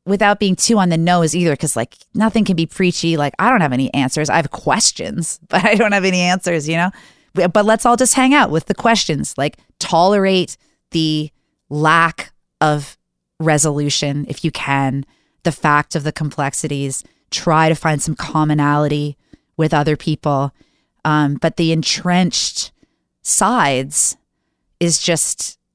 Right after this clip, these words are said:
uh, it's terrible. And it seems to be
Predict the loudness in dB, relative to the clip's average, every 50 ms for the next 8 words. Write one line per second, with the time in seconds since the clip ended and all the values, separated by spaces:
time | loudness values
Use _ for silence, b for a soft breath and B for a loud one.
0 | -6 -4 -2 0 0 0 0 -2 -2 -4 -8 _ _ _ _ _ _ _ _ _
1 | _ _ _ _ -8 -6 -6 -4 -4 -6 -4 -2 0 0 2 2 2 0 -2 -8
2 | -8 -6 -4 -2 -2 -2 -2 0 0 0 0 0 -2 -4 -4 -6 -6 -4 -4 -4
3 | -2 -2 -4 -6 -8